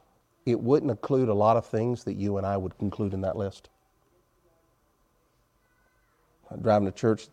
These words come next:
this morning thinking about this. I've been thinking a lot about this verse. That doesn't include cell phones. Have you thought about that?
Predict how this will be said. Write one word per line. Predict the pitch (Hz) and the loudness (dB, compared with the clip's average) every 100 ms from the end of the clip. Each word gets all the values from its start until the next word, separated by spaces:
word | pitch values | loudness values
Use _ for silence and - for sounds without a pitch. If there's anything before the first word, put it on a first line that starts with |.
| _ | _
this | 117 - | -8 0
morning | 131 104 87 87 _ _ _ _ _ _ _ - | 4 4 2 -4 _ _ _ _ _ _ _ -4
thinking | 113 98 | -2 0
about | 95 98 | 2 2
this. | 113 101 | 0 -4
I've | 123 | -2
been | 151 175 | -2 -2
thinking | - 185 165 | -4 -4 -2
a | |
lot | 185 170 | -2 0
about | 110 95 | -2 -4
this | - - | -8 -14
verse. | - - - - _ _ _ _ _ _ _ _ - _ _ _ _ _ _ _ _ _ _ _ _ _ _ _ _ _ _ - _ | -16 -16 -20 -20 _ _ _ _ _ _ _ _ -20 _ _ _ _ _ _ _ _ _ _ _ _ _ _ _ _ _ _ -20 _
That | - 131 | 0 4
doesn't | 123 135 123 | 6 6 6
include | 104 98 113 120 - | 2 2 0 0 -2
cell | 110 110 | -2 -2
phones. | - 123 131 - - _ _ _ _ _ _ _ _ _ _ _ _ _ _ | -2 -6 -6 -14 -20 _ _ _ _ _ _ _ _ _ _ _ _ _ _
Have | 120 | -2
you | 135 | 0
thought | 151 147 | 2 0
about | 120 - | 0 -2
that? | 98 | -8